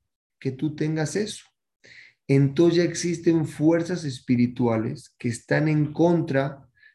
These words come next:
del ejército de ángeles que la persona creó. Cuando una persona quiere algo y reza y necesita algo y lo pide,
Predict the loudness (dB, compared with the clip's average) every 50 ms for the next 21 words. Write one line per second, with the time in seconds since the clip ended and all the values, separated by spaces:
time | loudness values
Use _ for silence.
0 | _ _ 0 2 4 6 6 6 4 2 0 0 2 4 4 4 2 0 -4 -2
1 | 0 0 2 2 2 2 2 0 -2 -4 -6 -6 -6 -6 -6 -8 -6 -4 -2 -2
2 | -2 -2 -2 -2 -2 -2 -2 -2 -2 -2 -2 -2 -4 -4 -4 -6 -6 -10 -14 _
3 | _ _ _ _ _ _ _ -14 -6 -2 0 0 2 0 0 0 -2 -2 0 0
4 | 0 0 0 -2 -4 -4 0 2 4 4 6 6 6 6 6 4 4 4 2 2
5 | 2 0 0 0 0 0 0 0 -2 -4 -6 -4 -6 -6 -8 -8 -8 -6 -6 -6
6 | -4 -4 -4 -2 -2 -2 -4 -6 -8 -10 -10 -14 _ _ _ _ _ -2 0 2
7 | 2 2 2 4 4 6 6 6 4 0 -4 -8